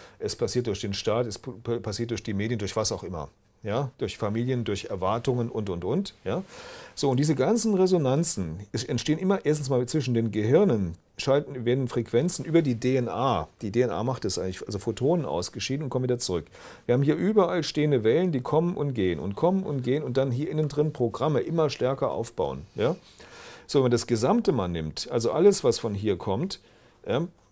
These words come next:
könnte man also sagen, diese ganzen Wellen gehen hier in Richtung auf einem, sowas wie einen Zentralrechner. Ob,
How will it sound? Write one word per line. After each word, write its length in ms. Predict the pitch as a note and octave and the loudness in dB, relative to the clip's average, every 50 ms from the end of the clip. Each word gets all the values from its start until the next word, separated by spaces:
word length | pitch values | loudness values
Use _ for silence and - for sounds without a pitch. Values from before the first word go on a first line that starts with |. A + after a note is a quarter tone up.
| _ - | _ -2
könnte 180 | - D#3 D#3 | 0 0 2
man 120 | D3+ C#3+ B2+ | 2 0 0
also 200 | A#2 A2+ B2+ A#2 | 0 2 2 2
sagen, 360 | G#2+ G#2+ G2 G#2 C3+ E3+ F3 | 2 2 2 2 2 2 0
diese 180 | D3 B2 A#2+ A2+ | 0 0 0 0
ganzen 400 | A2 A#2+ D#3+ D3+ - D3+ A#2+ G2 | 0 0 0 0 -2 -2 0 0
Wellen 340 | G2+ G#2 B2 D3+ E3+ D#3+ | 2 2 4 4 2 0
gehen 200 | B2+ C#3 C#3 D3 | 0 0 0 0
hier 200 | D3+ C#3 C#3+ D3 | 2 2 0 0
in 80 | B2 A#2 | 0 0
Richtung 320 | A2+ C3+ C#3+ - - C3+ | -2 -2 -2 -2 -4 -4
auf 200 | A#2+ F2+ A#2 - | -2 -2 -2 -2
einem, 260 | G2+ A2 A2 G#2+ G#2 G#2+ G2+ - - | -2 -2 -4 -4 -6 -8 -12 -16 -8
sowas 320 | - B2 C#3 E3+ D#3+ - | 0 4 6 6 6 6
wie 80 | - - | 2 0
einen 160 | A#2+ B2 A#2 | 0 0 -2
Zentralrechner. 880 | G#2+ - B2 G#2+ G2+ G2 F#2 G#2 C#3+ F#3+ G#3+ F#3+ C3+ G#2+ G2+ G2 - B2 | -2 -2 -2 -4 -4 -2 0 2 4 4 4 4 4 2 0 -2 -4 -4
Ob, 120 | G#2+ - | -6 -6